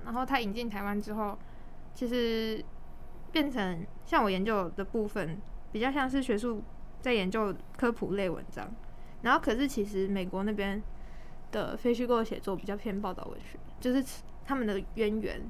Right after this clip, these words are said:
是偏报道文学，可是到台湾好像，呃，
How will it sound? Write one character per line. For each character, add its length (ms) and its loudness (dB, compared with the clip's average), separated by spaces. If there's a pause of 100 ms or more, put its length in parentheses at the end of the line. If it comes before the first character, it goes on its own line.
是 120 0
偏 220 -4
报 120 -4
道 140 -6
文 80 -8
学， 240 -8
可 80 0
是 140 6
到 160 6
台 160 -2
湾 160 2
好 60 -2
像， 260 -2 (840)
呃， 400 -2